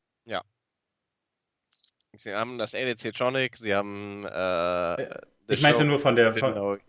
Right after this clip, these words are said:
Speaker 1: You Need.
Speaker 2: ich meinte nur von der Story, äh, wäre das halt, also war einfach dieser nachdenkliche am Wassersitz, äh, Kram nicht nötig, weißt du?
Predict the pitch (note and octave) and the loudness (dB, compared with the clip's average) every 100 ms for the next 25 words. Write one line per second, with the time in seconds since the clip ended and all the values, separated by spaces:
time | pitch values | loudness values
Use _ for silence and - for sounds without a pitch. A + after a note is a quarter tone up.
0 | _ G2+ A2 C3 C#3 - - _ _ - | _ -10 -4 -2 -4 -8 -18 _ _ -10
1 | A#2 B2 B2 A#2+ A#2+ G#2+ G#2+ G#2+ G#2 F#2+ | -4 -2 0 -2 0 0 0 0 0 0
2 | F2+ F2+ F2+ F2+ E2 - F#2 F#2+ F2+ G2 | -4 -6 -6 -6 -8 -12 -8 -6 -6 -6
3 | - F#2 - - - - _ _ _ G2+ | -4 -4 -4 -16 -20 -20 _ _ _ -6
4 | F#2+ F#2+ E2+ G2 G2+ G2+ - G2+ G2+ F#2+ | -6 -6 -4 0 0 -2 -10 -4 -2 0
5 | F#2+ - G#2 G2 G#2+ G#2+ F#2 F#2+ F#2+ G2 | -4 -4 -6 -6 -6 -4 -2 -4 -2 -2
6 | F#2+ G2 - - - G2 F#2+ F#2 - F#2 | -4 -10 -12 -12 -10 -6 -4 -6 -6 -6
7 | F2+ F#2 E2+ F2+ F2+ - - E2+ - | -4 -6 -8 -10 -10 -14 -16 -16 -14